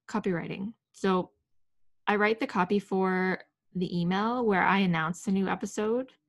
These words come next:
to my subscribers, and I write the copy for the social media posts all at the same time. Because again, it's like,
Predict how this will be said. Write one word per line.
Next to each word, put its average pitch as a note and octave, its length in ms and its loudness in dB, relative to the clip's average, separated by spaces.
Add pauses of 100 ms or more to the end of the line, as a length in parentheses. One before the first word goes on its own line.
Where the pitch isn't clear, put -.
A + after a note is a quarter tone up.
(400)
to G#3 180 0
my G3+ 140 2
subscribers, G#3 760 -2 (500)
and G3+ 200 4
I G3+ 80 4
write F#3+ 220 2
the A3+ 60 0
copy G3+ 280 -2
for G3+ 140 -2
the F#3+ 100 0
social F#3 260 -4
media G3 220 2
posts F3 380 -4 (120)
all F#3+ 180 2
at G3 60 -2
the G3+ 80 -2
same F3+ 280 -2
time. E3 420 -6
Because G3+ 260 -2
again, F#3+ 460 0
it's - 220 -6
like, F#3 280 0